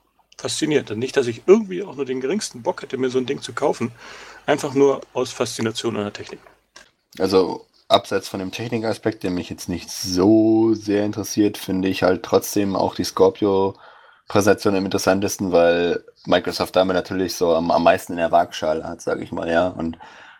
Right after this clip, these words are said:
Speaker 2: weil das halt wieder eine neue Konsole ist in dem Sinne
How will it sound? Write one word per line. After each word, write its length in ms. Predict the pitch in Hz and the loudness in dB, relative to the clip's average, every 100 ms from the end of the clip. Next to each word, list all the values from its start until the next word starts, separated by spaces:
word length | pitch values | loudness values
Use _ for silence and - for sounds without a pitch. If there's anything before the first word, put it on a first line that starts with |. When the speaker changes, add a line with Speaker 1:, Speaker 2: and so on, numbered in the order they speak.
| - | -2
Speaker 2:
weil 100 | 73 | 2
das 160 | 82 82 | 2 2
halt 140 | 80 | 0
wieder 160 | 85 85 | 0 0
eine 100 | 85 | 2
neue 240 | 85 90 | 0 0
Konsole 460 | - 98 113 117 110 | 2 4 6 6 4
ist 100 | 107 | 2
in 80 | |
dem 200 | 98 101 | 0 0
Sinne 520 | 95 101 98 95 87 | 0 0 0 0 -2